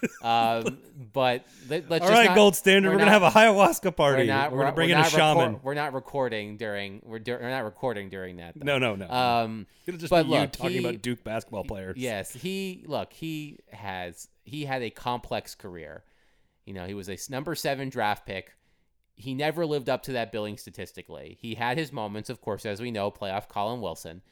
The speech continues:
Speaker 1: Um, but, you know, he was just grateful that, considering all of the things he was going through under the surface, uh, that he was able to have as long a,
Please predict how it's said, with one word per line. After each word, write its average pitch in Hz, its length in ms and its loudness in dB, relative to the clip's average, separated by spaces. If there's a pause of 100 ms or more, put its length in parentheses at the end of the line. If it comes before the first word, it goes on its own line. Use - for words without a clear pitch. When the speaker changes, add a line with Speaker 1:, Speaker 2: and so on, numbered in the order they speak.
(340)
Speaker 1:
Um, 92 400 -12 (180)
but, 127 260 -2 (840)
you 127 100 -12
know, 101 140 -10
he 220 260 -10
was 208 200 -4
just - 260 -6
grateful 123 480 -4
that, 104 340 -4
considering 147 460 -8
all 127 220 -2
of 113 80 -10
the 113 80 -12
things 117 240 -12
he 117 100 -14
was 104 140 -10
going 110 320 -4
through 107 360 -10
under 107 280 -10
the 95 80 -16
surface, - 500 -8 (400)
uh, 95 320 -6 (160)
that 107 140 -6
he 135 100 -8
was 127 120 -6
able 113 200 -8
to 101 60 -6
have 101 360 -4
as 110 200 -8
long 101 360 -4
a, 104 120 -6